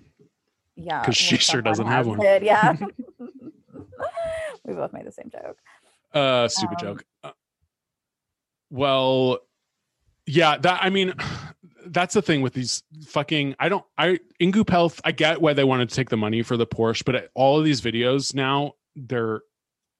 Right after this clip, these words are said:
Speaker 2: it's, like, embarrassing that it's, like, "Sponsored by Porsche. We're gonna have an eight-minute video. We're gonna talk, we're gonna have a Porsche commercial. We're gonna talk about Porsche," when it, yeah, like, you at least need the, the idea of the presentation of, like, this is a spiritual practice.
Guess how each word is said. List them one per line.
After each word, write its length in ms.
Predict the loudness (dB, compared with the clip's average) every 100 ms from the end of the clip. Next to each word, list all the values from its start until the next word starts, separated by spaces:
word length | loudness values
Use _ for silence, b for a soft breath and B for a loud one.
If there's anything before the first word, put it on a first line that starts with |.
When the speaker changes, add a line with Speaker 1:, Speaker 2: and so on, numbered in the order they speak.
| _ -12
Speaker 2:
it's, 140 | -4
like, 120 | -2
embarrassing 640 | -2 -6 -6 -6 -8 -14 -12
that 140 | -10 -10
it's, 140 | -10
like, 180 | -10 -10
"Sponsored 340 | -10 -10 -8
by 80 | -10
Porsche. 420 | -6 -4 -4 -6 B B B B -12
We're 100 | -6
gonna 240 | -4 -6 -6
have 180 | -6 -6
an 80 | -8
eight-minute 380 | -8 -8 -8 -8
video. 380 | -8 -6 -8
We're 100 | -10 -14
gonna 140 | -16
talk, 300 | -12 -12 -14 _ _
we're 100 | -14
gonna 100 | -12 -12
have 40 |
a 40 | -12
Porsche 240 | -10 -10 -10
commercial. 400 | -12 -14 -14 -16
We're 80 | -16
gonna 120 | -16
talk 220 | -16 -14
about 200 | -16 -16
Porsche," 500 | -12 -10 -10 -12 -14 -10
when 180 | -10
it, 160 | -10 -14 _ _ _ _ _ -4
yeah, 160 | -4
like, 200 | -4 -10
you 220 | -10 -10 -10
at 120 | -10 -6
least 240 | -6 -4
need 180 | -4 -4
the, 360 | -6 -6 -10 -16 _ _ _ _ _ _ _
the 180 | -12 -10
idea 680 | -10 -10 -6 -6 -6 -12 -16 -8
of 460 | -6 -4 -8 -16 _ _ _ _ _ -10
the 80 | -4
presentation 800 | -4 -4 -8 -6 -4 -4 -6 -8
of, 180 | -12
like, 220 | -14 -16 -12
this 160 | -10
is 140 | -10 -10
a 80 | -8
spiritual 520 | -8 -6 -8 -8 -12
practice. 600 | -10 -12 -12 -16 -14